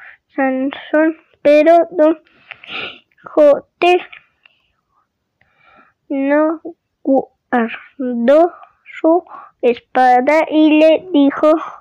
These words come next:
"Date por muerto,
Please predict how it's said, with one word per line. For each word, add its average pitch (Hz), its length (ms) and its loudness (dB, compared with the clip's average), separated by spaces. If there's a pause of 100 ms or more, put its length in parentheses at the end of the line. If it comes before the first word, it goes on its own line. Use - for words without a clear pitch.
(960)
"Date 262 760 0 (120)
por 285 200 2 (360)
muerto, 254 540 -2